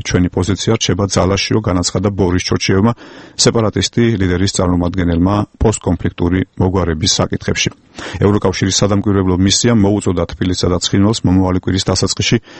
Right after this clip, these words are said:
გამართოს შეხვედრა ინციდენტების პრევენციისა და მათზე რეაგირების მექანიზმის ფარგლებში, გადაადგილების თავისუფლებისა და სამხრეთ ოსეთის ადმინისტრაციული საზღვრის სიახლოვის დაკავებულთა საკითხების განსახილველად. ორთაჭალაში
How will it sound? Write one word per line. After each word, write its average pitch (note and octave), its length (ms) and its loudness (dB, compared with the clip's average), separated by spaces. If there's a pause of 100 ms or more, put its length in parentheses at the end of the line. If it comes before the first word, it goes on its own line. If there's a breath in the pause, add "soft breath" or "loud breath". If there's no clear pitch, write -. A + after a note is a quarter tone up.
(200 loud breath)
გამართოს G2+ 460 2
შეხვედრა G#2+ 400 0 (120)
ინციდენტების F2+ 640 0
პრევენციისა G2+ 640 2
და A#2+ 80 2
მათზე G2 340 0
რეაგირების F2 580 0
მექანიზმის F2 600 0
ფარგლებში, F2 440 0 (280 loud breath)
გადაადგილების F2 760 0
თავისუფლებისა G2+ 680 0 (280 loud breath)
და B2+ 160 2
სამხრეთ A2 380 0
ოსეთის A#2 300 -2 (140)
ადმინისტრაციული G2+ 800 0
საზღვრის F#2 460 -2
სიახლოვის F#2 500 0
დაკავებულთა E2+ 580 -2 (440 loud breath)
საკითხების G2 580 -2
განსახილველად. - 800 -4 (920 loud breath)
ორთაჭალაში C3+ 680 2